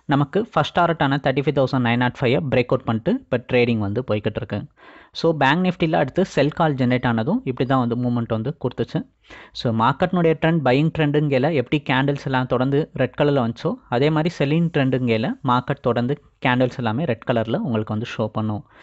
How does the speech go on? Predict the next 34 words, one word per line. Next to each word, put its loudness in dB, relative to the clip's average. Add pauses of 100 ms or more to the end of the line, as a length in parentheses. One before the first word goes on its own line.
(280)
So, -2
யார் 4
வேணாலும் 2
இந்த 0
சார்ட்டை 0
ஓப்பன் 0
பண்ணி -2
பார்த்தீங்கன்னா 0
போதும், -2 (240)
இப்போ 0
ட்ரெண்ட் 0
என்ன 2
அப்படின்றத 2
கண்டுபிடிச்சிடலாம். -2 (280)
அடுத்து 0
என்ன 2
பாயிண்ட்ல 0 (100)
வித்தா 0
நல்லா 2
இருக்குன்றதையும் 0
உங்களுக்கு -2
சொல்லிடும். -2
அதுல 2
வர 2
டார்கெட்ஸை 0 (120)
ஃபாலோ 2 (120)
பண்ணிக்கலாம். -2 (720)
மீன்வைல் 4
இது 4
பார்த்தீங்கன்னா, 2 (320)
நமக்கு 2
வந்து 2
தேர்ட்டி 0
ஃபைவ் 2